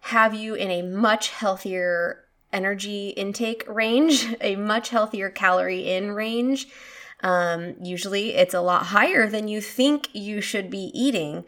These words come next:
Um, and that's because most of us are really restrictive when we, because you try to diet and we get real restrictive. So that's something I actually really do appreciate about a macro plan is that most of them are not as restrictive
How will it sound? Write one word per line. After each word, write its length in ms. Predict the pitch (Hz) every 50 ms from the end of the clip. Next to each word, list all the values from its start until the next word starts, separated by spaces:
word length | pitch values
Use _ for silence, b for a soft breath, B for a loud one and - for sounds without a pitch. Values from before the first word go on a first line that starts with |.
| B B B B B B B B -
Um, 380 | 190 185 185 180 175 175 175 -
and 180 | - 190 202 196
that's 280 | 196 196 208 202 -
because 480 | - 226 220 - 208 196 185 185 185 190
most 280 | 185 180 196 208 196 214
of 120 | 196 180
us 340 | 180 165 165 180 180 - - - -
are 160 | 175 175 170
really 480 | 170 170 180 202 208 202 208 208 202 196
restrictive 760 | 190 196 190 - - - 240 - - 185 170 165 170 170 175
when 180 | 180 180 180
we, 220 | 175 180 175 175 - - -
because 220 | - 190 175 165 -
you 80 | 170
try 180 | - - 185 180
to 80 | 175 175
diet 580 | 170 175 - 180 175 175 170 156 - - - -
and 140 | - 185 180
we 80 | 175 156
get 200 | 180 - - 165
real 180 | 180 175 170
restrictive. 500 | 170 175 - - - 185 - - - -
So 100 | - 190
that's 140 | 202 208 -
something 260 | 277 262 285 294 269
I 80 | 247 233
actually 280 | 226 226 226 - 202
really 220 | 190 190 185 180 175
do 160 | 175 180 170
appreciate 680 | - - - - 208 226 - - 254 254 262 269 269 B B B B B B
about 200 | - 202 220 214
a 60 | 196
macro 340 | 208 226 240 240 - 262 254
plan 360 | 247 - 269 269 262 262 262
is 180 | 254 - 185 190
that 200 | - 180 - 175
most 360 | 180 185 202 202 214 - -
of 120 | 233 220 202
them 280 | 220 214 214 208 - -
are 140 | 180 175
not 380 | 175 175 185 190 202 220 220 - - -
as 220 | 190 190 190 185 180
restrictive 640 | 185 180 - - 202 180 - - 175 175 170 -